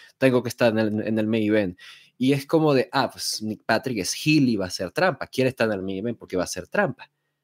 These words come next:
Y luego no, no lo hace. No es un referee heel.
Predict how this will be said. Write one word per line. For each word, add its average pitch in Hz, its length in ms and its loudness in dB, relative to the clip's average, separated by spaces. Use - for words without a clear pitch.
Y 156 60 -2
luego 202 220 4
no, 185 340 0
no 185 120 4
lo 202 120 4
hace. 95 360 -4
No 180 120 2
es 208 80 2
un 202 140 2
referee 151 440 0
heel. 95 300 0